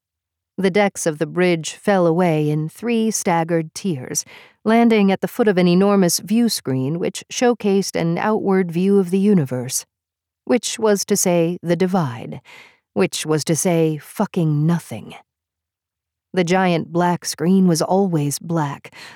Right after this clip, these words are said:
always had been, and always would be. Her second-in-command's master terminal and the primary systems station sat a tier down,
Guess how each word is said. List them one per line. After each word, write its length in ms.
always 460
had 280
been, 420
and 260
always 500
would 220
be. 320
Her 240
second-in-command's 1080
master 520
terminal 560
and 200
the 60
primary 560
systems 580
station 520
sat 260
a 60
tier 280
down, 520